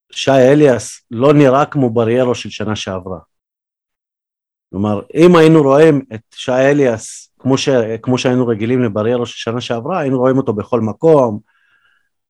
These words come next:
חוטף את הכדורים האלה שאף אחד לא חוטף, אה, תחנה אחרונה ברוב המקרים.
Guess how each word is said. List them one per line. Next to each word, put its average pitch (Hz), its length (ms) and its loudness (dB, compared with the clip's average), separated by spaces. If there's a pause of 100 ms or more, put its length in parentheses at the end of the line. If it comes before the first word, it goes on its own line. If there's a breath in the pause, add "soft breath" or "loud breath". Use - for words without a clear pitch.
(300)
חוטף 175 380 0
את - 60 -2
הכדורים 147 500 2
האלה 135 220 -2
שאף 127 240 -4
אחד 127 120 -6
לא 123 60 -4
חוטף, 117 460 -4 (460)
אה, 113 500 -6 (480)
תחנה 127 440 0
אחרונה 123 400 0
ברוב 160 320 -2
המקרים. 135 480 -6